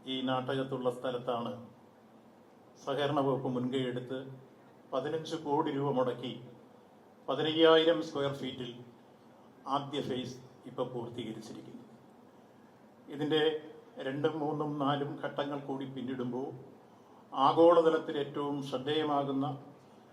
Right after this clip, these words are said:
മ്യൂസിയങ്ങളിൽ ഒന്നായി ഇത് മാറിത്തീരും എന്ന കാര്യത്തിൽ സംശയമില്ല. ഇപ്പോൾ തന്നെ ഇതിൻ്റെ ആമുഖങ്ങൾ എടുക്കുമ്പോൾ ഞങ്ങളിത് തുടങ്ങിയത്, നിർമ്മാണ പ്രവർത്തനം ആരംഭിച്ചത്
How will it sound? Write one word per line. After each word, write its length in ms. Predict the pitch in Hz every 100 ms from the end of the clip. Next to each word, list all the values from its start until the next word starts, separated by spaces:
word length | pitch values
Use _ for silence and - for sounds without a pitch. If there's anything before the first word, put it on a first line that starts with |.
| - - -
മ്യൂസിയങ്ങളിൽ 580 | 139 143 147 143 135 135 127
ഒന്നായി 360 | 135 131 123 117 - - - 131
ഇത് 100 | 123
മാറിത്തീരും 560 | 127 143 - 135 123 123 123 131
എന്ന 100 | 123 120
കാര്യത്തിൽ 300 | 113 113 117 113 -
സംശയമില്ല. 480 | 127 113 120 - - - - - - - - - - - - - - - 139
ഇപ്പോൾ 160 | 170 170
തന്നെ 240 | 165 165 165 - - - - - - 175
ഇതിൻ്റെ 280 | 160 160 160 156 156 - - - 143 147
ആമുഖങ്ങൾ 440 | 165 165 160 165 147
എടുക്കുമ്പോൾ 440 | 139 135 120 113 117 - - - - - - - - - 143
ഞങ്ങളിത് 320 | 160 165 165 160
തുടങ്ങിയത്, 400 | 160 160 165 160 160
നിർമ്മാണ 360 | 143 156 160 160
പ്രവർത്തനം 420 | 156 156 156 156 143
ആരംഭിച്ചത് 520 | 147 156 156 - 143